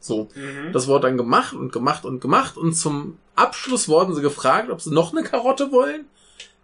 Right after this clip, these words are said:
Speaker 1: oder eine Schokopraline.
Speaker 2: Ja, und dann haben mehr Leute eine Karotte genommen, die nicht so gefressen, geschlungen haben.
Speaker 1: Ja, die Leute, die dann halt schön ihr Ritual vorher machen mussten, hier so
Speaker 2: Ja.
Speaker 1: mit, äh, Klopfen und so weiter, die haben dann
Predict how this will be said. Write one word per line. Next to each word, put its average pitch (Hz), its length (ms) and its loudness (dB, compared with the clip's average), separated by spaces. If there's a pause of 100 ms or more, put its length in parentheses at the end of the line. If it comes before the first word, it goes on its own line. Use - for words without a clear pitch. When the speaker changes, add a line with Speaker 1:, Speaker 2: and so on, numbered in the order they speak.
Speaker 1:
oder 190 180 6
eine 247 140 6
Schokopraline. 123 880 2 (500)
Speaker 2:
Ja, 131 200 -10
und 117 100 -12
dann 120 80 -10
haben 135 280 -8 (340)
mehr 160 340 0
Leute 185 300 0
eine 156 140 -8
Karotte 156 460 -2
genommen, 156 300 -10
die 143 100 -10
nicht 143 200 -12
so 113 140 -10
gefressen, 120 880 -16
geschlungen 120 580 -12
haben. 120 380 -12 (240)
Speaker 1:
Ja, 240 220 4
die 214 120 -6
Leute, 226 340 2
die 202 120 -4
dann 202 300 4
halt 185 260 4
schön 196 240 6
ihr 170 200 2
Ritual 190 480 2
vorher 233 340 6
machen 208 300 0
mussten, 220 460 -4
hier 185 220 2
so 165 100 -2
Speaker 2:
Ja. - 120 -2
Speaker 1:
mit, 151 200 -2
äh, 143 220 2
Klopfen 190 440 -2
und 170 180 -2
so 170 140 2
weiter, 151 260 4
die 143 140 -2
haben 143 140 0
dann 160 180 2